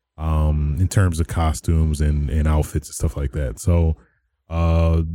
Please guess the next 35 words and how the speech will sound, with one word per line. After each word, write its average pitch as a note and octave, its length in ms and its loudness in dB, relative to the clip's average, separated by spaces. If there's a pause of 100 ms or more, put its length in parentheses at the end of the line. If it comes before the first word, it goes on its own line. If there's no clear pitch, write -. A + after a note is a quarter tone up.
(200)
generally, A2+ 880 2
I, F2 320 -4
I E2+ 120 -4
guess G2+ 200 0
to - 80 -4
my G2 140 4
understanding, E2+ 360 2
this F2+ 100 0
is F2+ 120 -4
news G2 220 4
to E2 80 -2
me. E2 220 2
I, E2 300 0
I - 20 2
have G2+ 320 4
the F#2+ 80 0
game G2 340 4
on F#2+ 160 4
mobile, F#2+ 300 2
but D#2 180 -4
I, C#2+ 180 -6 (120)
I - 180 -12
never E2 320 -2
really D#2+ 180 2
play E2 220 2
mobile D#2 280 0
games D#2 340 0
in C#2 60 -16
general. C#2 420 -6
But, C#2 260 -10 (760)
um, D#2+ 680 0 (1300)
my F#2+ 240 0
idea F#2 580 4
is D#2+ 260 2
that E2 360 4